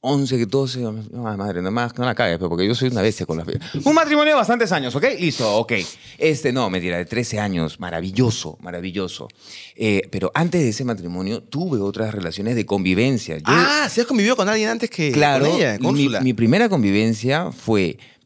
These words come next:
Speaker 1: de cuatro años y empezó cuando yo tenía quince años.
Speaker 2: ¿Qué?
Speaker 1: ¿Me entiendes? Entonces, te estoy hablando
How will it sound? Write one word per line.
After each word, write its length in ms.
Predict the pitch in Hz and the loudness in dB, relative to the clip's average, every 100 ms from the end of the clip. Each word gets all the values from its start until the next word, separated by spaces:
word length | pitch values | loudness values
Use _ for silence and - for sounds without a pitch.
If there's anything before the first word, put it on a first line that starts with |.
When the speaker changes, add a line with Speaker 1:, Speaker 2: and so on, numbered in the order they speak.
| _ - | _ -10
Speaker 1:
de 240 | 104 95 | -4 -2
cuatro 440 | 156 196 196 165 | 0 0 0 0
años 440 | 131 113 120 170 170 _ _ _ | 2 2 0 -2 -6 _ _ _
y 160 | 117 113 | -2 -2
empezó 400 | 104 110 - 156 | 0 -2 -2 0
cuando 180 | 165 113 | 0 0
yo 140 | 123 | 0
tenía 320 | 139 139 139 | 0 0 -2
quince 460 | 139 147 139 139 135 | 2 4 4 4 2
años. 440 | 90 78 85 - _ - _ _ _ _ _ _ _ | 0 -4 -10 -18 _ -20 _ _ _ _ _ _ _
Speaker 2:
¿Qué? 680 | - - 156 233 381 - _ 110 | -12 -8 -2 0 -2 -8 _ -2
Speaker 1:
¿Me 100 | 120 | -2
entiendes? 600 | 113 127 117 131 208 - | 0 2 2 0 -2 -8
Entonces, 720 | 117 120 143 120 95 87 - _ _ - | -4 0 0 0 -2 -6 -8 _ _ -6
te 100 | 123 | -4
estoy 300 | 117 175 208 | 0 2 4
hablando 680 | 185 160 151 139 196 - | 4 4 4 2 2 -2